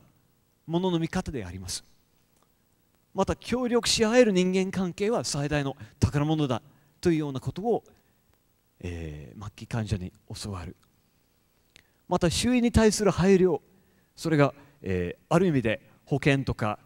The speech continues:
尊厳死宣言、えー、遺言などでありまして、あるいは場合によってそれは言葉遣いとか言動などのことでありますが、最後に、えー、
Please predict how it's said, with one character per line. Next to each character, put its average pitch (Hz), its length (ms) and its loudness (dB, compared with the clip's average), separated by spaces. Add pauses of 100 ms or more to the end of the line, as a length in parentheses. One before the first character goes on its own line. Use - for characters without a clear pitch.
(260)
尊 135 260 -2
厳 135 180 2
死 - 160 -4
宣 131 200 2
言、 117 300 -2 (320)
え 85 260 -8
ー、 127 180 4
遺 120 40 4
言 120 320 -2
な 135 140 -4
ど 131 80 -6
で 113 140 -2
あ 107 60 -4
り 123 80 -4
ま 120 120 -4
し - 100 -2
て、 101 240 -8 (560)
あ 131 100 -2
る 190 60 2
い 202 40 4
は 156 60 2
場 147 120 0
合 156 80 0
に 170 80 -2
よ 196 80 -2
っ - 20 -4
て 160 100 -8
そ 139 100 -8
れ 143 60 -4
は - 160 -12
言 135 100 -4
葉 143 120 2
遣 147 220 -4
い 127 40 -4
と - 80 -14
か 113 120 -6
言 135 200 -4
動 135 140 -6
な 131 100 -4
ど 120 120 -4
の 113 120 -10 (300)
こ - 140 -12
と 120 80 -10
で 107 120 -6
あ 104 60 -6
り 107 80 -8
ま 107 100 -10
す 98 140 -12
が、 92 180 -14 (2500)
最 190 280 -4
後 180 140 -4
に、 143 180 -6 (1000)
え 76 720 -12
ー、 - 100 -20